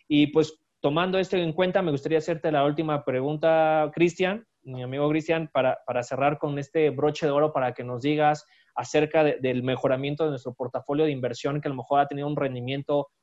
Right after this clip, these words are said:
pues, plenamente moderado por esta alta volatilidad que existe en los mercados, este riesgo latente que existe en un incremento total de las confirmaciones de, de este virus llamado covid.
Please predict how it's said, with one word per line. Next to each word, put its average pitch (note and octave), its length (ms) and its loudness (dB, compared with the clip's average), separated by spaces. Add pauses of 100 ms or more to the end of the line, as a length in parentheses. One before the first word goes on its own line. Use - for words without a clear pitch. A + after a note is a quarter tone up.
(120)
pues, C#3 180 -4
plenamente E3+ 540 -2
moderado D3 540 4
por C#3 100 -4
esta C#3 200 -2
alta D3 180 2
volatilidad B2+ 680 0
que C3 80 -8
existe C3+ 260 -10
en - 20 -8
los A#2+ 160 -8
mercados, D3+ 500 0
este D3+ 200 -4
riesgo C#3+ 340 0
latente C#3 500 -2
que A#2+ 100 -16
existe C#3+ 500 -2 (320)
en B2+ 560 -6
un D#3 160 2
incremento D3 420 0
total D3 420 0 (260)
de C3 280 -2
las B2 500 2
confirmaciones C#3 800 -2
de, B2+ 200 0
de B2+ 200 0
este C3 180 0
virus C#3 340 0
llamado B2+ 400 0
covid. G3 320 6